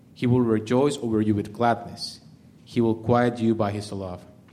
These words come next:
He will exult over you with loud singing." Amen.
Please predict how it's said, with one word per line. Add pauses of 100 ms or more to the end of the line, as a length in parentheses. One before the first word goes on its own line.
(580)
He
will
exult
over
you (300)
with
loud
singing." (1000)
Amen.